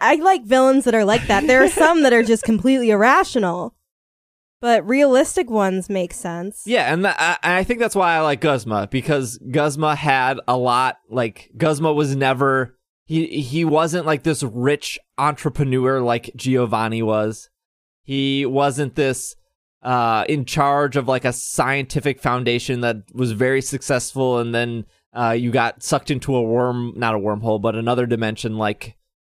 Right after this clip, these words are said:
Speaker 2: Cyrus was. Even Lysander, like, extremely rich and wealthy, running this corporation of Team Flare, has access to a weapon that can destroy the entire <laughs> world.
Speaker 1: Yeah.
Speaker 2: Like, Guzma is very,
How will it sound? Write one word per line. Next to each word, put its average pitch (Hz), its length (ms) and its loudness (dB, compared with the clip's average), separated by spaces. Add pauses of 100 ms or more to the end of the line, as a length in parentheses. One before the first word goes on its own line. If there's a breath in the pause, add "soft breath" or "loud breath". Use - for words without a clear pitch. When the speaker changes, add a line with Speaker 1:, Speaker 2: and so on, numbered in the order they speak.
(240)
Speaker 2:
Cyrus 107 580 -2
was. 104 560 -2 (720)
Even 214 240 -2
Lysander, 190 720 -2
like, 127 320 -2
extremely 160 800 -4
rich 139 320 -2
and 139 160 -2
wealthy, 135 720 -2
running 123 420 -2
this 127 140 -4
corporation 127 560 -2
of 117 80 -8
Team 131 220 -6
Flare, 123 440 0
has 123 280 0
access 123 440 -2
to 135 180 0
a 123 60 2
weapon 117 340 0
that 123 140 -2
can 127 120 -10
destroy 127 340 0
the 143 160 2
entire 139 520 0
<laughs> - 0 -
world. 196 580 2
Speaker 1:
Yeah. 175 280 -2 (800 loud breath)
Speaker 2:
Like, 196 200 2
Guzma 233 440 0
is 175 120 -2
very, 185 600 0